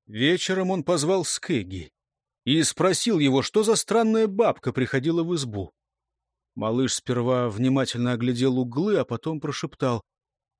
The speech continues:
«Это великая лекарка и колдунья, которой боится даже конунг. Она живет в лесу,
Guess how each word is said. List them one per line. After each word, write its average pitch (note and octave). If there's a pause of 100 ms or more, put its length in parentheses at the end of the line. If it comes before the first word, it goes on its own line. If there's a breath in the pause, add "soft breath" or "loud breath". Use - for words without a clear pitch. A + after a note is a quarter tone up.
(160)
«Это -
великая B2+
лекарка C#3+
и A#2+
колдунья, D3
которой B2
боится B2+
даже C#3+
конунг. F3 (600)
Она A2+
живет B2
в -
лесу, A#2+